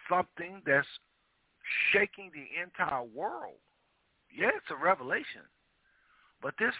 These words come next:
revelation is encouraging people to walk with the Father. Now, what you were saying, Brother John, is a weightier matter, but you can't even get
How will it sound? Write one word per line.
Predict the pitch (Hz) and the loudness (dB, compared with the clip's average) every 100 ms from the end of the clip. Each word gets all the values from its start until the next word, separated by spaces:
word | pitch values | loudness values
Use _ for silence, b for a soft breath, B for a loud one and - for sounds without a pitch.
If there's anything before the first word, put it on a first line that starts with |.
| 151 | 2
revelation | 190 156 147 202 - 143 - - | 2 2 -4 -4 -6 -12 -18 -10
is | 233 349 | -10 -10
encouraging | 160 - 190 427 392 143 | -16 -2 0 0 -6 -12
people | 165 160 147 - | -12 -12 -14 -18
to | |
walk | 147 151 - | -2 -2 -2
with | - | -8
the | - | 0
Father. | 214 - - - _ _ _ _ _ _ _ _ _ _ _ _ | 0 0 -8 -20 _ _ _ _ _ _ _ _ _ _ _ _
Now, | 117 | -16
what | 135 185 - | -12 -10 -8
you | - | -10
were | - - | -12 -6
saying, | 160 147 | -4 -4
Brother | 131 131 123 - 131 | -6 -8 -8 -12 2
John, | 123 120 - | 6 6 2
is | 165 226 143 | -4 -4 -6
a | |
weightier | 117 120 117 113 107 | -10 -8 -8 -8 -12
matter, | 113 190 170 147 160 | 2 2 2 -2 -4
but | 143 135 _ _ _ _ | -6 -6 _ _ _ _
you | - 156 | -20 -4
can't | 190 175 | -2 -2
even | 175 175 | -8 -4
get | 190 | -4